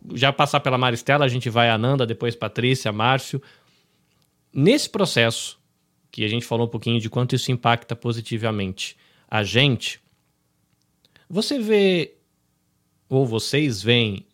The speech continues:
lugares onde a gente deveria ter cautela ou pontos de cuidado? Por exemplo, eu, pessoalmente, tô tendo que lidar com a ansiedade.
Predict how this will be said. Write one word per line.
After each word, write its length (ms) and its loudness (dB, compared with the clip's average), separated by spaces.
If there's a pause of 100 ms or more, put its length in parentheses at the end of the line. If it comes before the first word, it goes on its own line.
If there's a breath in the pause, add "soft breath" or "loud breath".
(840)
lugares 640 2
onde 220 -2
a 20 0
gente 140 -4
deveria 360 2
ter 140 -6
cautela 840 -2 (500)
ou 160 0
pontos 600 -2
de 120 -6
cuidado? 920 -2 (960)
Por 120 4
exemplo, 460 0
eu, 240 4
pessoalmente, 880 -2 (480)
tô 140 -2
tendo 300 -2
que 100 -6
lidar 360 0
com 220 -2
a 60 2
ansiedade. 880 -2